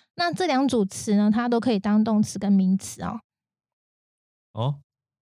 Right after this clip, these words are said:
Speaker 2: 所以是如果要当名词的时候，opt out，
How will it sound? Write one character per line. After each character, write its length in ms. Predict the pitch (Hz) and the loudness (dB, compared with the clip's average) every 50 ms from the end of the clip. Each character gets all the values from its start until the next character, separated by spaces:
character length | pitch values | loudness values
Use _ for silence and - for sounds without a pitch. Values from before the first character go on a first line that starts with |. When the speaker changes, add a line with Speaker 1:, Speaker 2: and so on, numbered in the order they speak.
| _ _ _ _ _ | _ _ _ _ _
Speaker 2:
所 180 | - - 156 | -6 -4 -2
以 140 | 156 139 123 | -2 0 -2
是 840 | 117 - 143 139 135 127 120 113 113 104 95 87 71 58 - - - | -2 -2 0 0 2 2 2 2 0 0 0 -2 -2 -4 -6 -8 -6
如 160 | 123 135 170 | -4 -4 -2
果 340 | 156 139 117 104 95 85 78 | -2 -2 -2 -2 -2 -2 -2
要 160 | 92 123 120 | -2 -2 -4
当 240 | 113 - 120 117 113 | -4 -4 -4 -4 -2
名 280 | 117 107 95 90 95 123 | 0 0 2 2 2 2
词 200 | 135 - - 101 | 0 0 -2 -2
的 140 | 90 92 87 | -2 -2 -2
时 180 | - - - 76 | -2 -2 -4 -6
候， 380 | 92 98 98 85 64 - - - _ _ _ _ _ _ _ - - - - | -4 -4 -2 -2 -2 -4 -8 -10 _ _ _ _ _ _ _ -20 -20 -12 -8
opt 220 | 143 147 143 139 139 | -8 -8 -6 -4 -4
out， 240 | 131 117 101 92 | -4 -4 -4 -6